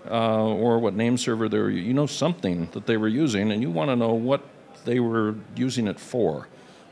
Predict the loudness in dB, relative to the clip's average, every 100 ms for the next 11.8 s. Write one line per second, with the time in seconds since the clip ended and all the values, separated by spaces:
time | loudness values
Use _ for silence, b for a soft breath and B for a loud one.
0 | -10 -2 0 2 0 -2 -6 B -4 2
1 | 2 2 2 2 4 2 2 2 2 0
2 | -4 -2 0 0 -2 -2 -2 0 0 0
3 | 0 0 0 -4 -4 0 2 2 0 B
4 | B B B B -14 -6 -2 0 0 -2
5 | -4 -2 0 0 0 -2 -4 -2 0 0
6 | 0 -4 -6 -6 -4 -2 0 -2 -4 -6
7 | -6 -6 -2 0 2 0 0 -2 -4 -8
8 | B B -8 -6 -2 0 0 0 -4 0
9 | 0 0 B B -6 -2 0 2 0 -2
10 | B B B B B B B -4 2 2
11 | 2 0 0 2 0 0 -4